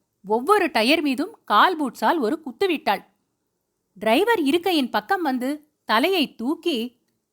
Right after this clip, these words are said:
"மேரி, பஸ்ஸை நீ நன்றாக ஓட்டுவதை விடவும் நன்றாக நிறுத்துகிறாய்"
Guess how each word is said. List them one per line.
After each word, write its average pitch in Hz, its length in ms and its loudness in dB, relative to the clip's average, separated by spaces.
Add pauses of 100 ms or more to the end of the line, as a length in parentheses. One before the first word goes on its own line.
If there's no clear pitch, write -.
(100)
"மேரி, 294 380 4 (840)
பஸ்ஸை 269 680 -2
நீ 233 120 -6
நன்றாக 311 640 0
ஓட்டுவதை 302 520 0
விடவும் 285 400 -2 (380)
நன்றாக 254 600 -2
நிறுத்துகிறாய்" 294 640 -2